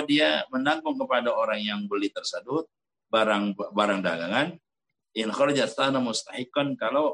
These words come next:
harga sudah, apa namanya, eh, dimiliki, sudah tetap harganya. Kata pembeli juga, "Nggak apa-apa, nanti dia yang bayar." Nah, seperti itu kata pembeli.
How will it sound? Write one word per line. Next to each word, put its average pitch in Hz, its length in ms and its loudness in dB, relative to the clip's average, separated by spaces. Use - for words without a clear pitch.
harga 113 400 -2
sudah, 135 320 -4
apa 101 240 -4
namanya, 104 560 0
eh, 104 320 0
dimiliki, 127 720 -2
sudah 110 240 -6
tetap - 480 -4
harganya. 104 400 -8
Kata 98 320 -4
pembeli 110 400 -2
juga, 104 160 -4
"Nggak 160 240 -2
apa-apa, 330 220 2
nanti 262 240 -2
dia 131 160 -2
yang 120 160 -6
bayar." 113 400 2
Nah, - 80 -20
seperti - 400 -10
itu 110 80 -14
kata 92 240 -6
pembeli. 85 320 -16